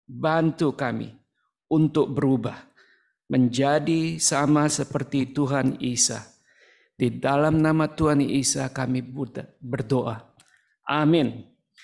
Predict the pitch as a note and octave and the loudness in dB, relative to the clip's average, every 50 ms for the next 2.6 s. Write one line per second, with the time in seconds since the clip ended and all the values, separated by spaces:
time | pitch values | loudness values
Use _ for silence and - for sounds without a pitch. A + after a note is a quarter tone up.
0 | _ _ _ - _ _ - D3 D#3 D#3+ D#3+ D3 C3 A#2 - - - _ _ _ | _ _ _ -20 _ _ -4 -2 -2 0 0 0 -2 -2 -6 -12 -20 _ _ _
1 | - - F#3 F3 F#3 F#3 G#3 G#3+ A#3+ B3 B3 G3+ G3 E3+ D#3 D#3+ - - F3 D3+ | -4 0 2 2 4 4 4 4 4 4 4 4 4 2 2 2 0 0 0 0
2 | D#3+ E3+ E3+ D#3+ C#3 B2+ B2 B2+ C#3 D3 D#3 D#3+ | 2 2 2 2 2 2 0 0 -2 -4 -6 -10